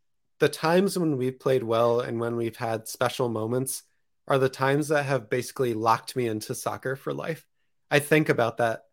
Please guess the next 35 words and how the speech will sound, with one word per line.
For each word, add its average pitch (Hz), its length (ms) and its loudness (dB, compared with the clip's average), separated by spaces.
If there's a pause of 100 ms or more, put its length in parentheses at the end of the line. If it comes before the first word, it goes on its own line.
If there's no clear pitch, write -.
(380)
Donovan 127 460 2
goal 117 380 0
<laughs> - 20 -18
against 131 520 -2
Algeria. 113 640 0 (400)
I 131 80 2
think 147 320 0
about 131 400 2 (120)
some 131 200 -2
of 131 60 0
these 123 180 0
moments 127 460 0
from 120 420 -2 (440)
when 127 140 0
we 139 120 4
beat 143 400 0
Mexico 131 680 2
in 123 420 -2 (120)
<laughs> - 120 -10
that 135 280 2
knockout 143 440 4
round. 120 340 0 (360)
Like, 135 200 0
those 175 240 4
are 190 80 0
the 175 80 0
moments 143 480 0
that 120 240 -2 (720)
make 143 300 4
me 143 160 2
a 139 160 -4
fan 113 380 -4
for 120 200 -4
life. - 460 -8
And 120 280 0